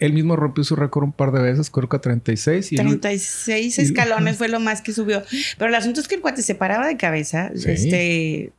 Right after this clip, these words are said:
Speaker 2: Ay, es que no
Speaker 1: Pues
Speaker 2: me acuerdo
Speaker 1: literalmente
Speaker 2: si
Speaker 1: se
Speaker 2: era
Speaker 1: ponía de
Speaker 2: chino.
Speaker 1: cabeza.
Speaker 2: No me
Speaker 1: Era,
Speaker 2: acuerdo si
Speaker 1: era
Speaker 2: era chino
Speaker 1: asiático.
Speaker 2: o, ah, por ahí, asiático. Entonces él se ponía de cabeza en una escalera.
Speaker 1: Literalmente.
Speaker 2: Y luego se, pues así se balanceaba y como con el impulso de los brazos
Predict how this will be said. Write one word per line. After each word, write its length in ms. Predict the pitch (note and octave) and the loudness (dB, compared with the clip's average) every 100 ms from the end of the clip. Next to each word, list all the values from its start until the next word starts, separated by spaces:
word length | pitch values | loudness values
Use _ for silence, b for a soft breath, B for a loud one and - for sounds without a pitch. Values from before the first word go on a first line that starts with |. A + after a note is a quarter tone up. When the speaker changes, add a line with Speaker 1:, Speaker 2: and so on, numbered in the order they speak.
| _ - B B | _ -6 B B
Speaker 2:
Ay, 240 | A#3+ A3 | -4 -2
es 140 | F#3 - | -4 -4
que 160 | A#3 | -2
no 140 | A3+ D#3+ | 2 2
Speaker 1:
Pues 100 | D3+ | 2
Speaker 2:
me 60 | |
acuerdo 340 | D3 - A#3+ - | 4 4 4 4
Speaker 1:
literalmente 140 | - | 4
Speaker 2:
si 20 | |
Speaker 1:
se 60 | C4 | 2
Speaker 2:
era 60 | G#3+ | 2
Speaker 1:
ponía 160 | D#3+ | 2
de 40 | B3 | 4
Speaker 2:
chino. 180 | A#3+ - | 4 4
Speaker 1:
cabeza. 300 | E3 F#3 G3+ | 2 2 0
Speaker 2:
No 140 | A#2+ | 2
me 60 | D3+ | 2
Speaker 1:
Era, 80 | |
Speaker 2:
acuerdo 180 | A3 - | 2 4
si 60 | F#3+ | 4
Speaker 1:
era 80 | A#3+ | 4
Speaker 2:
era 80 | - | 4
chino 100 | D4+ | 4
Speaker 1:
asiático. 280 | D#4 D4+ A#3+ | 4 2 2
Speaker 2:
o, 580 | G#3 F3+ D#2 G#2 C#2+ | 2 0 0 0 0
ah, 260 | C#2+ D2+ F3+ | 0 -2 -2
por 160 | F#3+ G3 | 0 0
ahí, 180 | F#3 - B B | -2 -6 B B
asiático. 540 | G3 G3+ G#3 A3+ C4 | -2 -2 -2 -2 -2
Entonces 380 | A3+ G#3+ A3 A#3+ | -2 -2 0 0
él 120 | A#3 A3 | 0 -2
se 80 | A#3 | -2
ponía 240 | A#3 A3+ | 0 0
de 100 | A3 | 0
cabeza 400 | B3 A#3+ A3 A#3+ | 0 0 0 -2
en 160 | A3+ G3+ | 0 0
una 100 | G3 | 0
escalera. 600 | - B3+ B3 A#3 C#4 C4+ _ - | 0 -2 0 0 -2 -6 _ -2
Speaker 1:
Literalmente. 840 | A#2+ A2 A2 G2 A2 F2+ E2+ D#3+ | 0 2 0 2 2 2 0 -2
Speaker 2:
Y 380 | G#3+ G#3 G#3+ G#3 | 0 0 0 0
luego 400 | G#3 G3+ G3+ A#3+ | -2 -2 -2 -2
se, 140 | A#3+ A3 | -2 -4
pues 420 | F#3+ F3+ F#3+ F3 | -4 -4 -4 -4
así 200 | E3+ F#3 | -4 -2
se 120 | G#3+ | -2
balanceaba 600 | A#3 A#3 A#3 A3+ A3+ A#3+ | -2 -2 -2 -2 0 0
y 160 | A3 G3 | -2 -2
como 260 | G#3+ G3+ | -2 -2
con 220 | F#3+ G3+ G3 | -2 0 0
el 120 | G3 | 0
impulso 380 | G3+ G#3 G3+ A#3 | 0 -2 -2 -2
de 60 | |
los 180 | A3+ F#3+ | -2 -2
brazos 580 | G3+ G#3+ G#3 A#3 C4+ | 0 -2 -2 -4 -6